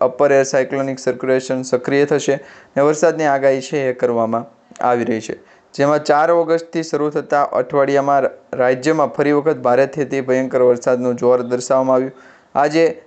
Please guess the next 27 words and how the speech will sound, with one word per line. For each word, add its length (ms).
રાજ્યના 360
કેટલાય 360
ભાગોમાં 460
ગાજવીજ 340
સાથે 280
હળવોથી 380
મધ્યમ 340
વરસાદ 360
પડવાની 340
પણ 200
શક્યતાઓ 640
વ્યક્ત 340
કરવામાં 500
આવી 220
રહી 180
છે. 160
આ 160
સાથે 440
અત્યારે 420
તમે 280
રેન 240
એક્ટિવિટી 720
જોઈ 200
શકો 280
છો, 140
થંડરસ્ટોર્મની 640
એક્ટિવિટી, 580